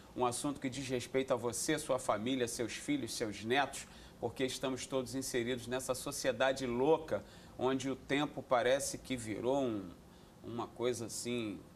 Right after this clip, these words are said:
além da compreensão. E é necessário tomar cuidado pra gente não atropelar as etapas, não é? Eclesiastes está dizendo lá, "Há tempo para tudo."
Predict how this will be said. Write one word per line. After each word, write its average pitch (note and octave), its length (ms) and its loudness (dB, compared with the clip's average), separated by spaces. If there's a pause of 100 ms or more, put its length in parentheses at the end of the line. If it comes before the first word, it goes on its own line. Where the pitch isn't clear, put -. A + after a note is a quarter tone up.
(640)
além A2+ 420 4
da D#3 100 4
compreensão. C#3 920 0 (580)
E A#2 640 0
é B2+ 80 4
necessário C3 540 2
tomar C3 240 0
cuidado B2+ 560 2
pra A2+ 200 -4
gente B2 320 -4
não C3 240 2
atropelar D#3 760 4
as C3+ 160 2
etapas, A#2+ 680 2 (560)
não A#2 100 -4
é? C#3 140 6
Eclesiastes C3+ 760 4
está D3 180 2
dizendo C3 400 -2
lá, A#2+ 340 4
"Há C3+ 140 6
tempo E3 420 0
para D#3+ 380 4
tudo." F3 720 4